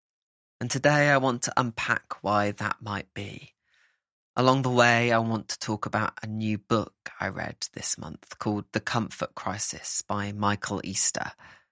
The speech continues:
And actually, maybe we can start with that book. I really wanted to like this book, and bits of it I really did, but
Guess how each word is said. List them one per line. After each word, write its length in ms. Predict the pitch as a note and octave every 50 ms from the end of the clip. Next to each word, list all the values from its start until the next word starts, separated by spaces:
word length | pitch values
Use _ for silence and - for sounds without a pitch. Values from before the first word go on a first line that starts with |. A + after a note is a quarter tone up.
| _ _ _ _ _ _ _ -
And 120 | D3 E3
actually, 500 | F3+ - - - - G3+ G3 G3 F3+ - _ _ _ _ _ _ _ _ -
maybe 320 | B2+ C3+ D3 E3 E3 G#3+ G#3
we 80 | G#3
can 160 | - - F#3+ C#3
start 500 | - - - - - G#2 G#2 G2+ - -
with 160 | G2+ G#2 - -
that 220 | - - - - -
book. 340 | - - - - - - _ _ _ _ _ _ _ _ _ _ _ _ _ _ _ _ _ _ _ _ _ _ _ _ _ _ _ -
I 60 | C3+
really 500 | C3+ C#3 C#3+ E3 F3 F3+ G3 F#3+ G3+ G3
wanted 680 | F3+ C3+ B2+ C3+ C3+ C#3 C#3+ C#3+ - - - C#3 B2+ - _ _ -
to 160 | - - B2
like 640 | A#2 A#2 A2+ A2+ A2+ A2 A2+ A#2 G2 - - - -
this 260 | - A#2+ - - -
book, 500 | - - - - - - _ _ - - -
and 240 | D3+ D#3 E3+ E3+ - - _ _ _ _ _
bits 320 | - G3+ - - - - -
of 180 | G#3 E3+ D3+
it 60 | D#3 -
I 120 | - C3
really 460 | B2+ A#2+ A#2+ B2 B2+ B2 A#2+ A#2+ A#2 A2+
did, 440 | A2+ - - B2 A#2 G#2+ A2 - - -
but 120 | - -